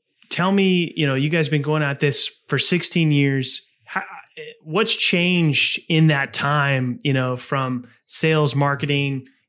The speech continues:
demand generation, from, you know, when you first started this business and,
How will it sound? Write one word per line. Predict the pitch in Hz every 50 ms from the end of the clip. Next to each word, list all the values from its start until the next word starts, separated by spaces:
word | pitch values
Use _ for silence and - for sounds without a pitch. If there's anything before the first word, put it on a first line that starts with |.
| _ -
demand | 127 135 139 147 147 143
generation, | 131 139 135 131 135 135 139 131 - - 143 135 135 127
from, | - - 135 127 123 123 123 - -
you | 143 127
know, | 123 123
when | 120 127 131 127
you | 120
first | 120 - 143 127 -
started | - 143 135 135 135 131
this | 131 131 127 -
business | - 139 135 120 131 131 123 -
and, | 135 120